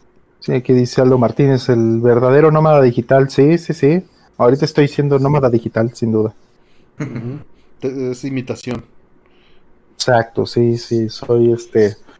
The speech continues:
Speaker 1: eh, de descuento.
Speaker 2: El, este, sí, sí, sí.
Speaker 1: <laughs>
Speaker 2: <laughs> Quizás una hornilla, sí.
Speaker 1: Ujú.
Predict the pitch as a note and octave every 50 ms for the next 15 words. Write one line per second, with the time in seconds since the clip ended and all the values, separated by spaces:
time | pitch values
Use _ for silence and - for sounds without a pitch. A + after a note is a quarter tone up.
0 | _ _ _ _ _ _ _ _ - - A#2 A2+ A2 A#2 A#2 A#2+ B2 A2 - -
1 | - D3 C3+ B2 - A2 - _ - _ _ _ _ _ _ B2+ A2+ A2 A2 A2
2 | G#2+ G#2 - - _ - A2 G#2 G2+ F#2+ F#2+ - - A#2+ A2+ A2 - A#2 G#2+ -
3 | - G#2+ - - D#3 - - - D#3 - - - C#3 - - - - F#3 D#3+ D3+
4 | - F#3+ F#3+ E3 - - - G3 D3+ - _ - D#3+ - - _ _ - - -
5 | - _ _ - C#3 B2+ - C#3 C3+ C3+ - D3+ C3+ B2+ A#2 A2+ A2+ A#2+ B2 B2
6 | A#2+ A#2+ A2+ A2 G#2+ - _ - - - B2 A#2+ A#2+ A#2+ A#2 A#2 A#2 _ _ -
7 | - - D#3 - _ D3+ C#3+ C3+ C3 C3 C3+ C3 C3+ D3 D3+ E3 F#3 G3